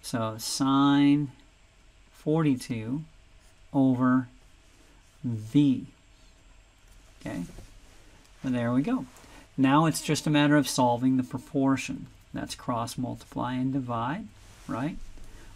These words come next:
Or the way I like to think of it here is B is the variable I'm going to solve for. So I'm gonna multiply the diagonal B is not on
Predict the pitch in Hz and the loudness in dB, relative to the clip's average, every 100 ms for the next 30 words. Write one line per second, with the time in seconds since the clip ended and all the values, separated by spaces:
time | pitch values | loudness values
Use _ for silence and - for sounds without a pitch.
0 | - 139 135 131 127 131 127 165 151 120 | 0 4 4 4 2 2 4 2 2 0
1 | 120 - - 113 113 110 113 135 123 113 | -4 -12 -10 -10 -10 -10 -10 -8 -6 -6
2 | 123 135 123 127 127 - - 123 135 151 | -4 -4 -4 -4 -4 -8 -8 -2 2 2
3 | 165 143 123 139 143 131 127 120 120 120 | 0 0 0 2 4 2 0 -2 -4 -6
4 | 113 110 - 127 151 156 - - - - | -8 -6 -2 0 0 -2 -8 -8 -10 -14
5 | - - - - - 127 131 135 127 113 | -20 -20 -20 -20 -6 0 2 4 2 0
6 | 127 - 123 131 156 160 156 151 147 143 | -8 -6 -2 0 0 -2 -4 0 2 2
7 | 127 123 123 127 127 123 120 113 123 113 | 2 0 -2 0 -2 -2 -4 -2 -4 -4
8 | 120 127 160 151 101 107 | -6 -4 -2 -2 -4 -6